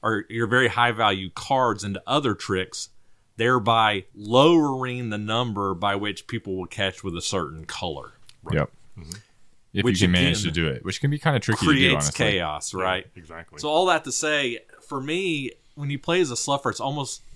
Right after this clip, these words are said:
Speaker 1: well, it's not almost, you're playing a completely different game than the other players at the
Speaker 2: Mm.
Speaker 1: table.
Speaker 2: Yeah.
Speaker 1: And it's fun to try to navigate that, but you are definitely creating chaos for sure.
Speaker 2: I agree. I absolutely love the Sluffer. And,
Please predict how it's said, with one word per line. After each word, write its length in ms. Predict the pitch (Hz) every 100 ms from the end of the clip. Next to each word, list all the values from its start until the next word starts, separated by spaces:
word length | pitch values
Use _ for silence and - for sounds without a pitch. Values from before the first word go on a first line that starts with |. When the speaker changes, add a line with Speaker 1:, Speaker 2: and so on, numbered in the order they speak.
| -
Speaker 1:
well, 120 | 110
it's 120 | -
not 140 | 120 98
almost, 380 | 104 101 -
you're 100 | 113 117
playing 300 | - 139 123
a 60 |
completely 460 | - 98 117 98 98
different 320 | 90 - 85
game 240 | 87 85 82
than 100 | 78
the 120 | 76
other 140 | 73
players 380 | - 80 71 67
at 80 | -
the 60 |
Speaker 2:
Mm. 120 | 101 87
Speaker 1:
table. 340 | 76 71 73 - -
Speaker 2:
Yeah. 80 | -
Speaker 1:
And 80 | 104
it's 140 | -
fun 220 | - 117
to 60 | 110
try 200 | - 117
to 80 | 98
navigate 540 | 92 98 101 110 113
that, 320 | 123 123 123
but 80 | 90
you 160 | 92 107
are 100 | 95
definitely 640 | 98 92 98 95 90 85 _ _ -
creating 340 | - 98 85
chaos 440 | 76 76 67 - -
for 160 | 73
sure. 280 | 73 69 60 - -
Speaker 2:
I 100 | 98 104
agree. 720 | 95 98 98 92 95 104 117
I 120 | 101
absolutely 480 | 101 110 - 95 92
love 240 | 90 98
the 80 | 101
Sluffer. 420 | - 110 110 123
And, 180 | 123 110